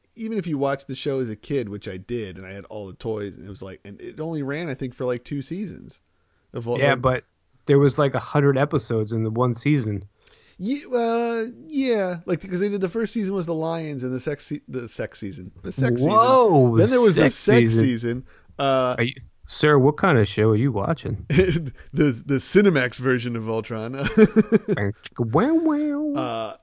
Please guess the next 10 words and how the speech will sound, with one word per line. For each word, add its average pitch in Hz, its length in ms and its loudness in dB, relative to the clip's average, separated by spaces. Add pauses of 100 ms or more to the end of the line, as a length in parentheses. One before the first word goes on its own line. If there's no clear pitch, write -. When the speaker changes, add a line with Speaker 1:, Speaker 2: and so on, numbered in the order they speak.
Speaker 1:
then 175 200 -4
there 196 120 0
was 170 160 -2
the 147 100 -8
second 196 300 -6
season 151 300 -4
where 131 80 -2
they 135 100 -2
were 131 140 -4
all, 127 540 -4